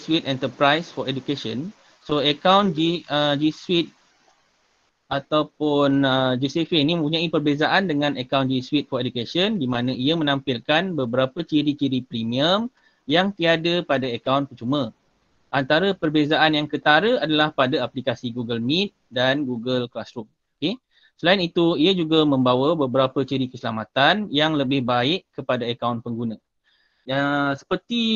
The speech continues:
ah, yang dimaklumkan, eh, bagi akaun, bagi bahagian keselamatan ni sebenarnya lebih kepada admin-admin. Eh, kalau kita lantik admin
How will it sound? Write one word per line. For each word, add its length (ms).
ah, 640
yang 320
dimaklumkan, 880
eh, 240
bagi 500
akaun, 480
bagi 240
bahagian 320
keselamatan 640
ni 160
sebenarnya 320
lebih 400
kepada 720
admin-admin. 1040
Eh, 160
kalau 240
kita 240
lantik 400
admin 640